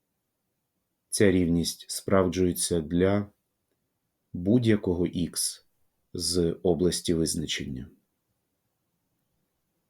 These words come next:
За умови, що k більше нуля,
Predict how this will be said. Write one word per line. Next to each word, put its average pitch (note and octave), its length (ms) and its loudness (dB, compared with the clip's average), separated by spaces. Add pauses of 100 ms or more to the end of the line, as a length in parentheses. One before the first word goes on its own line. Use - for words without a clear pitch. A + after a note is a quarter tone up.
(1300)
За G2 160 6
умови, C#3 340 8
що A2+ 200 2
k G#2+ 260 4
більше G#2 380 4
нуля, E2+ 440 2